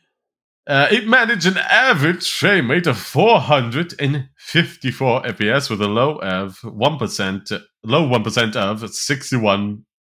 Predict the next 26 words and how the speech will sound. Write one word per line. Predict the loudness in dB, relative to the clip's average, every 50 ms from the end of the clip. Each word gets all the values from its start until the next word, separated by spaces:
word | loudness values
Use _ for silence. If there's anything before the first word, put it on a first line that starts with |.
| _ _ _ _ _ _ _ _ _
frames | -4 -2 -2 -2 -2 -4 -4
per | -4 -4
second. | -2 -2 -2 -2 -4 -8 -8 -6
Performance | -8 -6 -2 0 2 2 2 0 0 -2
increased | -4 -4 -4 -2 -2 -2 -2 0
by | 2 2 2 2 0 -4 -8 -14 -20 _
seventy-nine | -12 -8 -2 0 0 0 0 0 -2 0 0 2 2 2 2 0 -2 -4
percent. | -6 -6 -4 -4 -4 -4 -4 -6 -10 -14 -18 -20 _ _ _ _ _ _ _ _ _ _ _ _
Delightful. | -14 -12 -10 -10 -10 -8 -8 -8 -10 -12 -14 -12 -8 -8 -6 -6 -8 -12 -16 -20 _ _ _ _ _ _ _ _ _ _ _ _
So | -6 -4 -2
this | 0 -2 -2 -2
is | -2 -2 0
going | 0 0 2 2 0 0
to | 0 0
lead | 2 2 2 2 2 0
to | -2 -2 -2 -2
some | -2 -2 0 0 2 2 0 -2 -4 -8 _ _ _ _ -12 -4
dramatic | 0 2 2 4 4 4 4 4 2 2 0 -2 -2 -4 -8 -6
and | -4 -2 -2 -2 0 0
rapid | 2 2 0 0 -4 -6 -6 -6
improvements | -6 -8 -6 -2 -2 0 0 0 0 0 -2 -2 -4 -4 -4
for | -2 0 2 2 2 0 -2 -6 -10
various, | -6 -2 0 2 2 2 2 0 0 -2 -2 -2 -2
uh, | -2 0 -2 -2 -4 -4
people. | -6 -6 -6 -6 -6 -6 -8 -8 -10 _ _ _ _ _ _ _ _ _ _ _ _ _ _ _ _ _ _ _ _ _ _ _ _ _ _ _ _ _ -8
Ooh. | -6 -4 -2 -2 -2 -2 -2 -4 -6